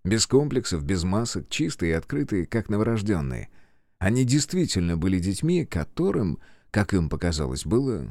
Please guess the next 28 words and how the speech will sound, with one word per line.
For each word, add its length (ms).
лет 300
пять-шесть. 720
Во 220
сне 380
к 40
Софии 500
пришел 440
конь. 480
Это 180
была 220
ее 240
лошадка, 640
из 200
ее 280
детства. 540
У 80
нее 240
была 240
такая 420
игрушка, 420
только 260
вот 140
теперь 300
она 200
подошла 500
к 120
ней 240
живая. 680